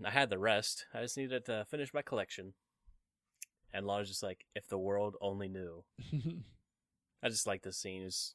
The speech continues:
Speaker 1: you know,
Speaker 2: Yeah.
Speaker 1: Clark is human, even if he doesn't acknowledge it.
Speaker 2: Mm-hmm.
Speaker 1: Yeah, and then, yeah, I guess he just randomly breaks down here. <laughs> He's just like,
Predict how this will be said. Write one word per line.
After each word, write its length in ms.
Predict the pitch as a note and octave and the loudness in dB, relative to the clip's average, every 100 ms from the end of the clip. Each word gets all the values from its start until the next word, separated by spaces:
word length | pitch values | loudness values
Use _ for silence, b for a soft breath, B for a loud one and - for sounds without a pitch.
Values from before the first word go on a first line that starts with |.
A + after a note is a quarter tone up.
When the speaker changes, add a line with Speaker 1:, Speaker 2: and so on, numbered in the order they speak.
| - | -2
Speaker 1:
you 100 | A#2+ | 2
know, 200 | C#3 C3+ | 4 4
Speaker 2:
Yeah. 60 | B2+ B2 _ _ _ _ _ _ _ _ _ _ _ _ | 2 -2 _ _ _ _ _ _ _ _ _ _ _ _
Speaker 1:
Clark 200 | A2 G#2+ - | 2 2 2
is 240 | G#2 G2+ | 0 2
human, 360 | A#2+ B2 G#2 G2 | 2 2 2 0
even 180 | G2+ | -2
if 100 | G2 | -4
he 260 | - G#2 G2 - | -4 -6 -6 -2
doesn't 220 | A#2 G2+ | 0 0
acknowledge 420 | G2+ F#2+ G#2 G#2 F#2+ | -4 0 2 2 -2
it. 100 | F#2+ - - | -6 -8 -8
Speaker 2:
Mm-hmm. 340 | C#3 C#3 C#3 B2+ _ _ _ _ _ - - | -4 -4 -4 -8 _ _ _ _ _ -10 -4
Speaker 1:
Yeah, 200 | G#2+ F#2+ | -2 -2
and 60 | |
then, 280 | G2 F#2+ F#2+ - _ _ A#2+ | -4 -6 -12 -16 _ _ -12
yeah, 140 | A2+ G#2+ | -6 -2
I 20 | |
guess 220 | A2+ A2 | 0 0
he 60 | A#2 | 0
just 160 | A#2 | 0
randomly 240 | A2 G#2+ G#2+ | 2 2 2
breaks 280 | F#2+ G2+ - | 2 0 2
down 360 | G2+ G#2 G#2 | 2 4 2
here. 300 | G#2+ G#2+ B2+ - - | 0 0 0 -2 -6
<laughs> 1300 | - _ - _ _ - - - - - _ _ _ | -8 _ -20 _ _ -10 -8 -10 -14 -20 _ _ _
He's 140 | A2+ | -12
just 180 | G2+ - | -8 -4
like, 240 | G#2 G2+ | -2 -2